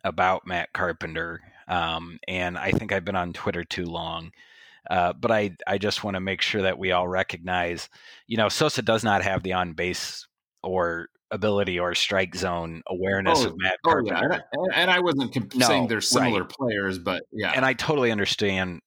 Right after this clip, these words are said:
Speaker 1: what you were saying, but I just wanted to make clear, uh, you know, Sosa had, like, a three and a half percent walk rate in triple A in two thousand nineteen, <laughs> if I remember correctly.
Speaker 2: Right.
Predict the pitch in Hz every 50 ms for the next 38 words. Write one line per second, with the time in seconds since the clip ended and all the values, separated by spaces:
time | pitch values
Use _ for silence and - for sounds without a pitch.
0 | _ - 98 104 104 95 82 90 90 85 85 - - - 92 90 87 87 85 95
1 | 95 101 92 92 - - 98 92 87 80 85 85 82 82 - - - - 104 95
2 | 92 90 85 80 - _ _ _ _ - - - _ _ - - 90 85 82 82
3 | 80 80 - _ _ _ _ _ _ _ _ _ - 117 107 101 95 87 87 -
4 | - 143 131 120 - - 104 - 98 98 90 90 92 92 - - 80 78 76 -
5 | - - - - _ _ _ _ _ _ - - 104 - - - 101 110 107 107
6 | 98 90 80 - - 95 95 87 - - - - - - - 87 82 - 85 80
7 | 82 85 90 - - - 87 85 85 82 80 80 78 78 73 - - 87 - 87
8 | 85 80 80 80 78 78 78 - - 82 82 - 82 80 95 95 85 82 80 76
9 | 82 - - - - 127 98 113 123 - - - 175 - - - - 104 101 -
10 | - 139 110 107 104 98 95 101 - - - 110 101 104 104 87 87 87 85 82
11 | -